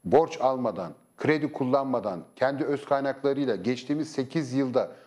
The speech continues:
o zamanın parasıyla diyorum, o zamanın, bugünün de değil, bir milyar dört yüz milyon lira doğrudan Çankaya yatırım yapmışız biz. Bir milyar dört yüz milyon. Yani bugüne vurduğunuzda bu para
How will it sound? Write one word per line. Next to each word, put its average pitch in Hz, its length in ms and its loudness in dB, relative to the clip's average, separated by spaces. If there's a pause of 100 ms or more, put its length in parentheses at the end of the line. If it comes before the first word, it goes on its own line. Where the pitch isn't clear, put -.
(260)
o 185 140 6
zamanın 165 440 0
parasıyla 139 760 -2
diyorum, 90 400 -2
o 131 100 4
zamanın, 107 400 -2
bugünün 131 300 0
de 110 160 -2
değil, 87 160 -6 (480)
bir 151 300 0
milyar 151 600 0
dört 170 300 -2
yüz 139 160 -6
milyon 143 520 0
lira 127 300 0
doğrudan 175 500 0
Çankaya 156 440 -2
yatırım 127 380 -2
yapmışız 87 520 -6
biz. 92 280 -20 (340)
Bir 139 200 4
milyar 139 460 0
dört 131 240 0
yüz 98 120 -8
milyon. 92 180 -4 (220)
Yani 113 180 2
bugüne 143 220 2
vurduğunuzda 147 640 0
bu 156 100 -6
para 156 300 0